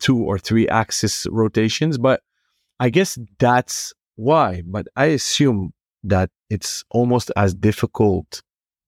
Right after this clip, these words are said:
to produce, and that's why resonance watches are in the tourbillon price bracket.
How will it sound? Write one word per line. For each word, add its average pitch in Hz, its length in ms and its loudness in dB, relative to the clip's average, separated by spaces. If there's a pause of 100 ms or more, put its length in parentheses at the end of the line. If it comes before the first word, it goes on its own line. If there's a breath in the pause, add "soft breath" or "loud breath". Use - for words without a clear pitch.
(240)
to - 80 -8
produce, 110 560 0
and 95 180 -2
that's 101 280 0
why 95 500 2 (280)
resonance 98 640 0 (400)
watches 95 720 -2 (800)
are 113 220 2
in 113 180 0
the 104 200 0
tourbillon 107 640 0 (280)
price 113 380 0
bracket. 175 600 -4